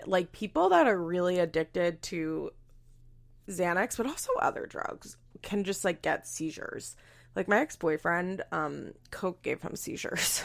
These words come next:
<laughs> It's not funny, but, like, including once he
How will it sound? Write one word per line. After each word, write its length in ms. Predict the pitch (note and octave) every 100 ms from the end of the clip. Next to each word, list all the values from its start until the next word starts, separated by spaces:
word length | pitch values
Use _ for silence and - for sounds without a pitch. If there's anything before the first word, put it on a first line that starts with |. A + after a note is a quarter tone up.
| -
<laughs> 120 | -
It's 160 | - A3+
not 200 | D#3+ -
funny, 340 | G2+ F2+ F#3+ - - - -
but, 400 | F#3 F3 E3+ - - -
like, 380 | E3+ F#3 E3+ -
including 560 | G#3 - G#3+ F#3+ F#3
once 440 | F3 F3 F3 - -
he 600 | - F3 E3+ E3+ E3